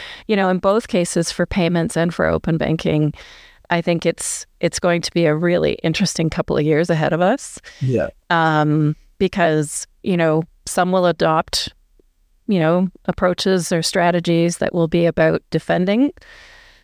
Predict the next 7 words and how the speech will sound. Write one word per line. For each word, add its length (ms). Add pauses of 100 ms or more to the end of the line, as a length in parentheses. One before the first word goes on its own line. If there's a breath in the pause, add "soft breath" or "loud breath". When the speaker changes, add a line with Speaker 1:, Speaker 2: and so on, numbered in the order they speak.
(120 loud breath)
Speaker 1:
their 240
position. 600 (320)
Um, 640 (140)
and 380
some 260
will 120
take, 460